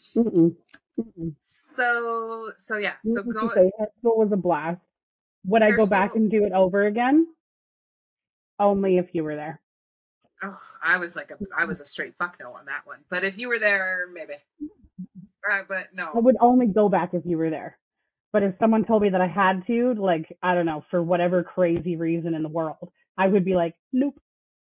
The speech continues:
Speaker 2: No, I'm good.
Speaker 1: I'll be
Speaker 2: I s-
Speaker 1: self-taught. Thank you.
Speaker 2: <laughs> We'll just watch
Speaker 1: Mm-hmm.
Speaker 2: Brad Mondo. Um,
Speaker 1: <laughs>
Speaker 2: I, uh,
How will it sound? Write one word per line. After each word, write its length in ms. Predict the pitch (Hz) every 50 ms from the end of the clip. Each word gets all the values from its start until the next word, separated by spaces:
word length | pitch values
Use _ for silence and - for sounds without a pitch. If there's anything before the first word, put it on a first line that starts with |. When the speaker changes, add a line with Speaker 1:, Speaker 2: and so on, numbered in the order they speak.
| _ _ _ 160
Speaker 2:
No, 120 | 160 160 160 - 160
I'm 100 | 170 185 185
good. 100 | 147 143 - 127 - _ _ _ _ _ _ _ _ _ _ _ _ _ _
Speaker 1:
I'll 120 | 165 175 214
be 160 | 226 254 214
Speaker 2:
I 160 | 196 208 202
s- 100 | 196 196
Speaker 1:
self-taught. 260 | - - 175 170 175 - -
Thank 220 | 254 277 285 -
you. 160 | 254 233 226 - _ _ _ _ _ _ _
Speaker 2:
<laughs> 80 | - - - - - _ _ _ _ _ _ _ _ _ _ _ _ - 226 196 190
We'll 140 | 202 220 214
just 120 | 220 196
watch 140 | 226 269 262 302
Speaker 1:
Mm-hmm. 80 | 427
Speaker 2:
Brad 200 | 415 175 165 - -
Mondo. 260 | 151 151 - - 139 - _ _ _ _ _ _ _ _ _ 208
Um, 840 | 214 214 214 214 214 208 202 202 196 196 190 190 185 180 175 170 160 _ _ -
Speaker 1:
<laughs> 680 | 277 - _ _ _ _ 233 - 247 208 _ 220 175 - - - - _ _ _ _ _ _ _ -
Speaker 2:
I, 500 | 208 208 220 226 226 233 233 240 240 226 214
uh, 460 | 202 202 185 180 175 170 160 160 -